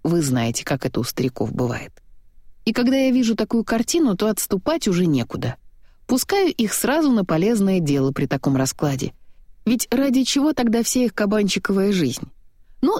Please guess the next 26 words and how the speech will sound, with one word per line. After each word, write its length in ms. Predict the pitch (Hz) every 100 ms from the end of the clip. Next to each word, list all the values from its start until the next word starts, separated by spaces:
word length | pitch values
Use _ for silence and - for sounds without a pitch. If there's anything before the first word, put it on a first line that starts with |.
| -
и 220 | 294 269
ищу, 240 | - 220
что 200 | 190 -
им 160 | 320 254
может 300 | 170 226 190
оказаться 460 | 151 127 139 -
в 100 | 135
помощь. 460 | - 110 90 - - - - - - - -
Нахожу, 360 | 196 320 359
что 200 | 330 -
есть. 400 | 170 120 - - - - - - -
Перчик, 400 | - 349 330 285
скажем, 400 | - 262 262 247
залежалый 600 | 220 226 220 214 214 202
или 220 | - 190
два, 400 | 190 180 185 180 - - -
морковку, 800 | 262 302 - 226 254 - 220 214 - -
одинокий 540 | - 208 277 359 285 208
крепкий 380 | 190 170 -
баклажан 720 | 170 156 170 151 143 190 247 214
нового 340 | 214 196 190
поколения, 720 | - 180 185 170 160 156 160 - - -
помидорку 520 | 349 247 208 269 254
магазинную, 680 | 240 220 220 220 208 196 190
почти 380 | 196 - -
искусственную, 720 | 190 - 196 - - 175 170